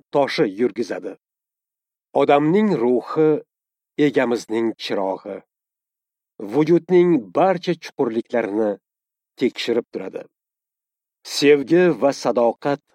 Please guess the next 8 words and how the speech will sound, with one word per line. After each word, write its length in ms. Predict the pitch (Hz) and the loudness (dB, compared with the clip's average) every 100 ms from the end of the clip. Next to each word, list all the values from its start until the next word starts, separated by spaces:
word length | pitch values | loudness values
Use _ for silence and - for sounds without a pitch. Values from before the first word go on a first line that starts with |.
| _ _ | _ _
shohni 540 | - - 139 - 117 113 - | -12 -2 -2 0 -4 -4 -4
asraydi. 600 | 120 - 110 101 90 - - _ _ _ _ _ _ _ _ _ | -10 -6 -4 -4 -6 -12 -16 _ _ _ _ _ _ _ _ _
O'sha 300 | 165 160 196 185 | 0 2 2 2
inoyat 600 | - 160 165 170 160 185 180 | 0 2 4 4 2 0 -2
tufayli 540 | - 170 151 135 123 90 - _ _ _ _ _ _ - | -2 2 4 4 0 -2 -10 _ _ _ _ _ _ -4
uning 320 | 120 143 196 175 | 0 0 0 -4
taxti 500 | - 123 - 123 113 - _ _ _ | -6 -6 -8 -4 -4 -6 _ _ _
mustahkamdir. 960 | 117 117 - 120 - - 113 143 - | -6 -6 -6 -10 -10 -8 -6 -6 -8